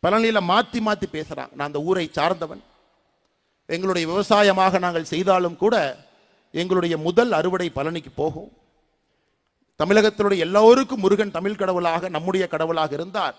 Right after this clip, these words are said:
நான் சார்ந்திருக்கக்கூடிய பகுதிக்கு எங்களுடைய முதல் கடவுளாக முருகருமான் இத்தனை காலமா இருக்க, எங்களுடைய முதல் முட்டை பழனியில் இருக்கும், பெயர் வைப்பது பழனியாக இருக்கும். முருகனை நன்றாக தெரிந்தவன் நான். என்னுடைய பெயரும் கூட முதல்ல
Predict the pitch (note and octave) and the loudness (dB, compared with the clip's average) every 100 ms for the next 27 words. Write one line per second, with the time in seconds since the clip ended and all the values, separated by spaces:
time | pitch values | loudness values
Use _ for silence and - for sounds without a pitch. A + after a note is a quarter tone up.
0 | _ _ _ _ _ _ - C3+ G#3+ C#4+ | _ _ _ _ _ _ -8 2 4 4
1 | A#3 A3 A3 B3 A#3+ A3+ G#3+ G#3 G3+ F#3+ | 2 2 2 2 -4 -8 -8 -6 -6 -4
2 | F3+ G3+ A3+ A3+ A#3 G3+ G3 F3+ D#3 F3 | -4 -4 -6 -4 -4 -4 -4 -4 -6 2
3 | C4+ D4+ A#3 G3+ F#3 F#3 A3 F3+ F#3 F#3 | 2 2 -2 -2 0 -2 -2 -4 -2 -2
4 | E3 E3 C#3+ - D3+ C#3+ D#3+ C#3 C3+ - | -4 -6 -8 -8 -6 -6 -6 -10 -12 -18
5 | - _ _ _ _ _ - F3+ F#3 F3 | -20 _ _ _ _ _ -8 -2 0 0
6 | E3 F3+ G#3 F3+ E3+ G#3 F#3+ F3 F3 E3 | 0 0 0 -2 -4 -6 -4 -6 -6 -8
7 | D3+ D3 C#3+ C3+ F#3+ F3+ G3 G#3+ G3+ E3+ | -8 -8 -8 -2 0 0 -2 0 -2 -2
8 | D#3+ D#3 D#3 C#3+ C#3 C#3 C3+ D3 F3 E3+ | -4 -2 -2 -2 -6 -8 -4 -4 -2 -4
9 | C#3 E3 F#3 G3 - E3+ F#3+ F3 D3 D3 | -4 0 0 0 -6 -6 -4 -6 -6 -4
10 | D3+ - - _ _ _ _ _ _ D#3 | -6 -8 -20 _ _ _ _ _ _ -6
11 | F#3+ F#3+ F3 G3 A#3+ B3+ A3 A#3+ B3+ G#3 | 0 0 2 4 6 6 6 4 4 0
12 | A3 | 0